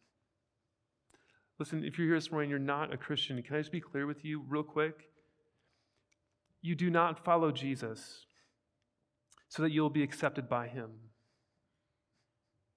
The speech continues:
This is something you receive. And listen,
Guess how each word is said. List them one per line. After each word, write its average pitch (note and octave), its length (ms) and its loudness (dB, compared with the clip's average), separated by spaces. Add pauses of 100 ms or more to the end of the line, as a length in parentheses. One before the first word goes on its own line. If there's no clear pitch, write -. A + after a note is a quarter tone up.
(500)
This D#3+ 200 0
is F3 100 0
something D3+ 400 0
you D3 460 0
receive. C#3 720 -8 (1800)
And D3 80 0
listen, D#3 360 0